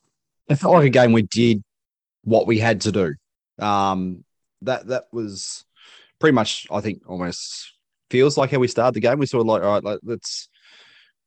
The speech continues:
we'll control the game how we want to. We'll do, uh, as much as it takes to, uh, be, feel comfortable," I guess. Um, they, there was a couple of, I guess, a couple of patches during the game where North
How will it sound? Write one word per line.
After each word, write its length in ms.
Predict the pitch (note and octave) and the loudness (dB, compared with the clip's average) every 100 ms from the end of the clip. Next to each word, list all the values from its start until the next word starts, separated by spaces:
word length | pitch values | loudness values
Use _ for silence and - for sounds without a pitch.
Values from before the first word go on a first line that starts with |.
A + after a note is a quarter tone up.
| _ _ | _ _
we'll 80 | A2 | -6
control 420 | A#2 A2 B2 A#2 | -2 -2 2 2
the 80 | G#2 | 2
game 240 | G2+ G2 G2+ | 0 -2 -2
how 120 | G2 | -2
we 100 | F#2+ | -2
want 280 | F2+ F#2 - | -2 -4 -4
to. 420 | G2 F#2 F#2 F#2 _ _ _ _ _ _ _ _ _ - | -4 -2 -4 -6 _ _ _ _ _ _ _ _ _ -6
We'll 140 | G#2 | -4
do, 500 | F#2 A#2 A2 G2 F#2+ _ _ _ _ _ _ _ | 0 0 0 -2 -8 _ _ _ _ _ _ _
uh, 160 | - A2 - | -12 -10 -8
as 160 | A2+ | -4
much 180 | B2+ B2 | -2 -2
as 80 | - | -6
it 120 | G2 | -10
takes 380 | - A#2 - - | -6 -6 -6 -10
to, 440 | G#2+ G2 F#2+ F#2+ _ _ | -8 -6 -4 -6 _ _
uh, 100 | D#2+ - G#2 _ | -20 -20 -20 _
be, 100 | - - | -12 -6
feel 280 | - C3+ A2+ | 0 0 0
comfortable," 560 | - A#2+ - C3 G3+ D#4+ - | -4 -6 -6 -4 -4 -6 -12
I 80 | F#2 | -6
guess. 400 | A2+ F#3 - - _ _ _ _ _ _ - | -6 -6 -12 -20 _ _ _ _ _ _ -10
Um, 680 | G#2 G#2 G2+ G2+ G2 G2+ F2 _ _ _ _ _ _ _ _ _ _ - | -4 -2 0 -2 -4 -6 -10 _ _ _ _ _ _ _ _ _ _ -2
they, 220 | A#2+ A2+ | -2 -2
there 160 | B2+ | -2
was 80 | C3+ | -2
a 60 | D3 | -2
couple 200 | G3+ D#3 | -2 -2
of, 100 | D#3 - | -4 -6
I 60 | |
guess, 220 | B2 C#3+ | -2 -4
a 40 | - | -4
couple 180 | A2+ F#2 | -6 -6
of 60 | |
patches 360 | G2+ A2 G#2 F2 | -8 -8 -8 -6
during 180 | G2+ F2+ | -6 -4
the 80 | |
game 240 | F2+ F2+ F#2 | -4 -4 -4
where 220 | F2+ F#2 | -4 -4
North 340 | G2 F#2+ F#2+ | -4 -2 -4